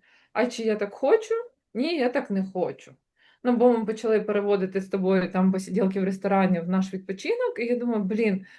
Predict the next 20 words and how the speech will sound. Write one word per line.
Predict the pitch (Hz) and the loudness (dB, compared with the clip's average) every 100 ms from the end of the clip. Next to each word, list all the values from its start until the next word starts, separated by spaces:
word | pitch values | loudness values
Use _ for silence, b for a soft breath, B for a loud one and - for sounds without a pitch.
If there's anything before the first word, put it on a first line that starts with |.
| B | B
реально, | 220 220 202 233 320 277 220 190 _ b b | 2 6 6 6 4 2 0 -4 _ b b
я | 240 269 | 6 6
в | 226 226 196 | 4 -8 0
тридцять, | 240 247 214 190 | 2 2 0 -2
там, | 196 190 190 | 0 0 2
п'ять, | 226 208 | 2 2
тридцять | 214 214 208 | -4 -8 -10
шість | - 233 214 | -10 -8 0
років, | 240 240 208 196 B B B B | 0 2 -2 -4 B B B B
е, | 202 190 - 208 | -4 -4 -8 2
весь | 247 277 | 6 6
мій | 240 | 4
відпочинок | 214 190 214 240 254 240 | -2 -2 -6 -4 -2 -2
з | - | -2
сім'єю | 214 214 233 233 196 | -4 -2 0 0 -2
посидіти | 190 196 247 254 | -10 -8 -6 -4
в | 202 | -6
ресторані, | 214 - 196 202 311 392 220 - | -6 -4 -2 0 0 0 -6 -6
ну, | 220 - | -8 -6
типу, | 180 | -10